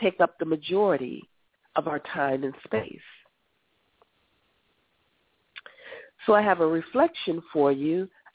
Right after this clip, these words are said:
a challenge, um, that I'd like for you to work on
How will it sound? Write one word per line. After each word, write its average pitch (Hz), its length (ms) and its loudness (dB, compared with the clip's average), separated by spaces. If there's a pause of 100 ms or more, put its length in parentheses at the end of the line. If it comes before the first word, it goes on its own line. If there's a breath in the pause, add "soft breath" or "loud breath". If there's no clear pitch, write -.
(140)
a 156 60 2 (200)
challenge, 175 680 2 (520 soft breath)
um, 165 260 -2
that 170 120 6
I'd 151 160 4
like 160 180 0 (160)
for 170 80 -10
you 156 380 0 (140)
to 156 60 -12
work 147 320 0
on 143 420 2